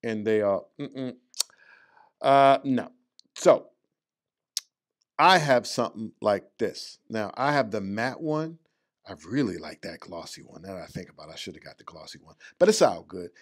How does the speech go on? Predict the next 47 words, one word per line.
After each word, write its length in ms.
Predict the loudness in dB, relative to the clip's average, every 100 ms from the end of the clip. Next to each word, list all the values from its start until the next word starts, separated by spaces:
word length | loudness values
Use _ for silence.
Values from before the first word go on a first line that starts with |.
| _
And 80 | -10
it's 100 | -6
only 160 | -4 -4
twenty-eight 560 | -4 -4 0 0 0
dollars 360 | 0 2 0 -4
as 220 | -6 -6
opposed 380 | -8 -8 -8 -8
to 80 | -10
this 400 | -6 -6 -8 -10
one, 400 | -8 -6 -6 -10 -14
which 420 | -8 -6 -6 -10
is, 480 | -8 -6 -4 -6 -10
let's 200 | -14 -14
show 160 | -10 -10
you 100 | -10
the 60 | -12
price, 560 | -6 -4 -6 -10 -20 _ _ _ _ _ _ _
eighty-five 760 | -10 -8 -8 -10 -12 -12 -12 -8
bucks. 480 | -4 -4 -6 -16 -14
You 80 | -12
know 100 | -10
what 80 | -10
I'm 100 | -10
saying? 380 | -8 -8 -10 -14 _ -20 _ _ -20 -20
So 120 | -8 -4
I 20 |
went 240 | -2 -2
over 260 | 0 -2 -2
and 80 | -2
I 60 |
got 300 | 0 -2 0
this 180 | -4 -4
one 140 | -8
on 180 | -6 -10 -8
eBay. 560 | -6 -2 0 0 -2 -8 _ _
This 360 | 2 2 -2 -8
is, 520 | -2 2 2 -2 -8 -12
I 60 |
got 240 | -2 0 0
it 60 |
in 100 | -4
a 60 | -10
few 200 | -8 -6
days. 640 | 0 2 2 2 0 -6 -10
It 60 |
was 180 | -10 -10
cool. 520 | -6 -4 -2 -2 -6